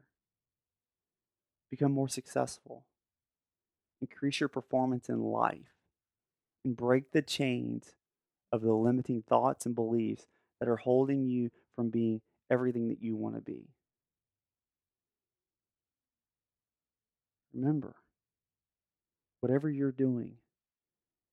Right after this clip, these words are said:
you're strengthening that. If you're talking bad to yourself,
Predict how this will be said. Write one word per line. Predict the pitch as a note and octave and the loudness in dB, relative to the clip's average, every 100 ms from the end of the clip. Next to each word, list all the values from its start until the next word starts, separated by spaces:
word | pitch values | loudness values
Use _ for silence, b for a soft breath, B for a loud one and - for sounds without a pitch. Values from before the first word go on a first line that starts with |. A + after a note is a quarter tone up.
| _ _ _ _ _ _ _ | _ _ _ _ _ _ _
you're | B2+ B2 | -4 -4
strengthening | - C3 C3 - A#2+ A2 G#2+ | -4 -2 -2 0 -2 0 -2
that. | - - - _ _ _ _ _ _ _ _ _ _ | -6 -12 -20 _ _ _ _ _ _ _ _ _ _
If | B2 B2 | -6 -4
you're | |
talking | A#2 C3 C3 B2+ | 0 2 2 4
bad | A#2+ C3 | 4 4
to | C#3 | 2
yourself, | C#3 - C#3+ | -2 2 2